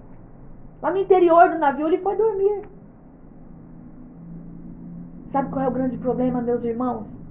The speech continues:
É que muitas vezes nós acabamos vivendo algumas consequências pelos nossos atos, pelas nossas escolhas.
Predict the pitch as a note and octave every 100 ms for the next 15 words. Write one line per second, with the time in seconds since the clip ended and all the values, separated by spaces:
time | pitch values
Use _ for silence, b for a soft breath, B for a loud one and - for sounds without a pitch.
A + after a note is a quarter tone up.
0 | - B B B - B3 B3+ C4 A#3 A3+
1 | B3+ B3 - - - - - - - -
2 | - - B - A#3 A3+ C#4+ B3+ B3+ B3+
3 | B3+ B3 B3 B3 B3 B3+ - B3 A#3+ A#3+
4 | - A3 B3 A#3+ - - - - - -
5 | - - - - - - - A#3+ B3 A#3+
6 | B3 B3 C#4+ A3 G#3+ A#3 - - - -
7 | - B B B A#3+ A#3+ A#3 A3+ A3 A3+
8 | D4 - - A3 A#3+ G#3+